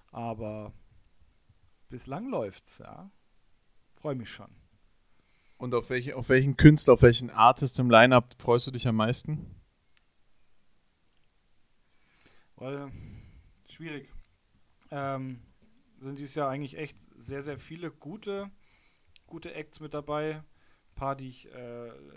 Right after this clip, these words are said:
Speaker 1: die ich schon lange nicht mehr gesehen habe oder beziehungsweise noch gar nicht gesehen habe.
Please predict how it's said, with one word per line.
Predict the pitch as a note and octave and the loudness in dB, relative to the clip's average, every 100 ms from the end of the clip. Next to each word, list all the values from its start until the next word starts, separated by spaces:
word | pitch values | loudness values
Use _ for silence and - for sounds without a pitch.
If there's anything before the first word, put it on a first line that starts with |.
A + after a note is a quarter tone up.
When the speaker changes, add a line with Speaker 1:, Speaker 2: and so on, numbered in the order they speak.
| D2+ - | -20 -20
Speaker 1:
die | B2+ | -14
ich | - | -12
schon | - B2 A#2 A2+ - - - - - - | -12 -14 -16 -20 -20 -20 -20 -20 -20 -20
lange | G#2+ A#2 D3 | -20 -16 -14
nicht | C#3+ C3 | -16 -16
mehr | C#3 | -18
gesehen | C3 C3 C#3 | -14 -10 -10
habe | C3 | -10
oder | B2+ | -14
beziehungsweise | A#2 A2 B2 A#2+ | -16 -16 -16 -14
noch | A#2+ A2 | -16 -14
gar | A#2+ | -14
nicht | C3+ - | -14 -16
gesehen | B2+ C3+ | -14 -12
habe. | C3+ | -12